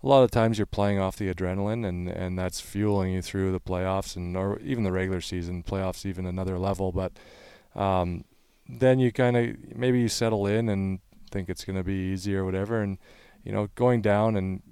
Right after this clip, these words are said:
getting sent down to play, get your game back, get that, uh, you know, play those big minutes. You, you can go down the A H L. He's gonna play, I'm sure, huge minutes down there and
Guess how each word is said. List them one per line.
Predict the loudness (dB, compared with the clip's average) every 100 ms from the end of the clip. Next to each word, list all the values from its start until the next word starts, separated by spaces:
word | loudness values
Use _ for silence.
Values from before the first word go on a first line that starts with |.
| -6
getting | -2 0
sent | 0 -2
down | 0 0 -2
to |
play, | -2 -2 -2 0
get | -2 -4
your | -4
game | -2 -2 -2
back, | 0 -2 -2 -6
get | -8
that, | -4 -4 -4 -4
uh, | -2 -2 -4 -10 -20 -20 -12
you | -4 -2
know, | -2
play | -2 0 2
those | 0 -2 -8 0
big | 0 2 0
minutes. | 0 -2 -4 -6
You, | -6
you | -6 -6
can | -4
go | -2
down | 0 0
the | 0
A | -2
H | -2 -2
L. | -2
He's | -2
gonna | -4 -6
play, | -4 -4
I'm | -4
sure, | -4 -4 -2 -4
huge | -4 -4 -4 -4
minutes | -6 -6
down | -4 -4 -4
there | -2 -2
and | -2 -4